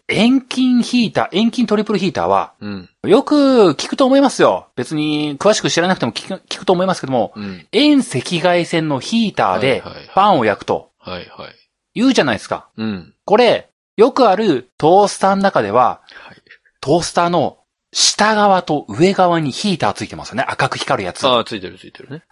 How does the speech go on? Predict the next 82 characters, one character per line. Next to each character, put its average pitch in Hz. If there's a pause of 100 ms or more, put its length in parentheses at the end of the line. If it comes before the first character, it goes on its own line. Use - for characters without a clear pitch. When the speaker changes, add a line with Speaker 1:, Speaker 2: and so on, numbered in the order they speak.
(120)
Speaker 1:
あ 151
れ 185
つ -
い 135
て -
ま 90
す。 87
あ 143
れ 190
が 180
上 190
下 127
に 107
一 127
本 165
一 160
本 107
つ -
い 139
て 123
る 98
の 87
が 80
普 -
通 151
で 135
す。 -
Speaker 2:
う 101
ん。 90 (380)
Speaker 1:
今 208
回 104
ト -
リ 196
プ 226
ル 214
ヒ -
ー 147
タ 104
ー 90
言 90
い -
ま 92
す -
け 90
ど 82
も、 90
Speaker 2:
う 98
ん。 92 (400)
Speaker 1:
三 117 (100)
つ -
目 151
が 123
ご 98
ざ 87
い 82
ま 80
す。 - (320)
Speaker 2:
奥 247
っ -
て -
こ -
と？ - (540)
Speaker 1:
そ -
れ 156
が、 135 (480)
Speaker 2:
え？ - (120)
Speaker 1:
そ 131
う、 -
奥 170
側 202
に 185
あ 185
る 170
ん 143
で 101
す -
け -
ど 95
も、 -
奥 -
側 185
に、 156